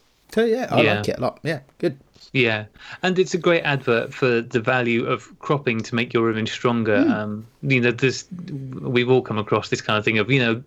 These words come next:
Speaker 2: get it right in camera, you know, or share it as you shot it, or whatever you wanna
Speaker 3: Yeah.
Speaker 2: say. You know, it's like, no, you know, be, be honest. Don't try and, like, no, if, if,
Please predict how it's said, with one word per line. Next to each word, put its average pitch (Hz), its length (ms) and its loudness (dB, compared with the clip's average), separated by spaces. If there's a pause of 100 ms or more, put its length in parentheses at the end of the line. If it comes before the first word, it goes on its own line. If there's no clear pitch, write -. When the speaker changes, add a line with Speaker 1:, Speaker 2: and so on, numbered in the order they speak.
(200)
Speaker 2:
get 151 160 2
it 147 80 -4
right 127 180 -2
in 120 140 -6
camera, 113 680 -2
you 117 120 -4
know, 107 200 -2
or 104 220 0
share 131 320 2
it 135 100 -2
as 123 140 -2
you 117 100 0
shot 120 340 -2
it, 110 200 0
or 104 180 0
whatever 117 240 2
you 110 140 2
wanna 110 160 -4
Speaker 3:
Yeah. - 80 -8
Speaker 2:
say. 113 160 0
You 113 120 0
know, 104 120 -2
it's 104 100 -6
like, 120 220 -2 (240)
no, 160 120 2
you 135 120 2
know, 110 100 0
be, 143 200 0
be 156 180 0
honest. 147 460 -2
Don't 135 240 0
try 123 180 -6
and, 117 160 -8
like, - 140 -4 (460)
no, 175 260 -2
if, 147 440 -2 (440)
if, 151 280 0